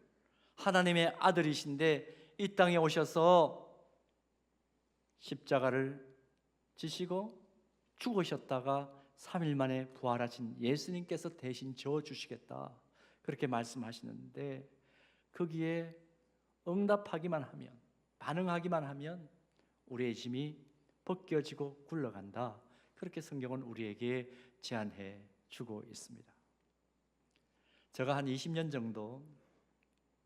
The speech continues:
기회가 되는 대로 설교로 봉사하는 현직 소방관들로 구성된 한국기독소방선교회라는 선교단체가 있습니다.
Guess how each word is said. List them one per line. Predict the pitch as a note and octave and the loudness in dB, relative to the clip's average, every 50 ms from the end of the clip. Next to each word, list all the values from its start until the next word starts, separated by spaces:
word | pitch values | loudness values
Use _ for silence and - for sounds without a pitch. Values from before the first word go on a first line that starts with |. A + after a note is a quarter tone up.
| _ - _ | _ -20 _
기회가 | - - C#3+ C3+ B2+ B2+ B2 | -10 -4 -2 2 2 2 2
되는 | A#2+ A2+ A2+ A#2+ A#2+ | 2 0 -2 -2 -2
대로 | A#2 A2+ A2 B2 C3 B2 G#2+ G#2 - - - - - - _ _ | -2 -2 -2 -2 -2 -4 -4 -6 -12 -20 -20 -20 -20 -20 _ _
설교로 | - - - D3 C3 C#3 B2+ B2 | -12 -6 -6 -4 -2 0 0 0
봉사하는 | A#2 A#2+ A2 A2+ A#2 - B2 A2 A2+ A2 B2+ C3+ A#2 F#2 - - - - - _ _ _ - - - _ _ _ | 0 0 -2 -4 -4 -6 -6 -8 -6 -4 -4 -4 -4 -6 -8 -14 -20 -20 -20 _ _ _ -20 -20 -20 _ _ _
현직 | - C#3+ C#3+ C#3+ C#3 - | -8 -6 -4 -6 -6 -6
소방관들로 | - C3 C3 C#3+ C#3 D3 D3 C#3 C#3+ C3+ B2+ A#2+ | -4 -2 0 0 2 0 0 0 0 -2 -2 -4
구성된 | A#2+ A#2 - B2 A#2 A2+ B2 A#2+ A#2 A2 | -4 -6 -6 -6 -4 -2 -2 -2 -2 -4
한국기독소방선교회라는 | - - C3+ C#3 C#3 C3+ - - C3 C3 - - - A#2 A2+ A2+ A#2 A2 - - C#3 B2 A2+ G#2 F#2+ G2 G2+ G#2 A#2+ B2+ A#2 G2+ - - - - _ | -6 -8 -6 -6 -6 -6 -6 -6 -8 -8 -8 -8 -8 -6 -6 -6 -6 -8 -8 -8 -6 -4 -4 -6 -6 -6 -6 -4 -4 -4 -4 -6 -10 -16 -20 -20 _
선교단체가 | - - D#3 C#3 B2+ A2+ A2 A2 G#2+ - A2 G#2 | -14 -10 -6 -4 -4 -4 -4 -6 -6 -8 -12 -12
있습니다. | G2+ - - - G2 F#2+ F#2 - - | -12 -14 -14 -14 -14 -14 -14 -16 -18